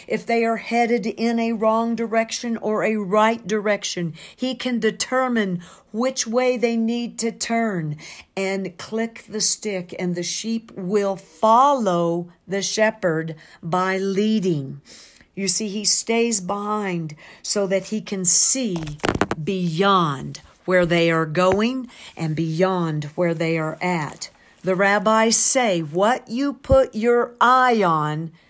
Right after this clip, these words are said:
is what you will see." So if you are wanting to engage with Adonai Roi, take your eyes off of the situations and the circumstances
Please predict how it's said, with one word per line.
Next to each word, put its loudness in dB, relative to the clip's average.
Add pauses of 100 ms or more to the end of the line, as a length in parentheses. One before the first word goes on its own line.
(460)
is 0
what 0
you -4
will -2
see." -2 (1120)
So 2
if -2
you -4
are 2
wanting -2
to -2
engage 2 (320)
with -2
Adonai 0
Roi, 2 (160)
take -2
your -4
eyes 0 (140)
off 0
of -2
the 0
situations 0
and -6
the -2
circumstances -2